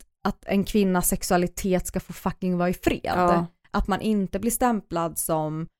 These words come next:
Speaker 1: en jävla madrass eller,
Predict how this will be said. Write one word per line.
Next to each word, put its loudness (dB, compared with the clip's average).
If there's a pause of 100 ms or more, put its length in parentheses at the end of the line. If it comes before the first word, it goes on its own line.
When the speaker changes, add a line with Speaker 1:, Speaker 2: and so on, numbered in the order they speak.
(160)
Speaker 1:
en 0
jävla 0
madrass -2
eller, 0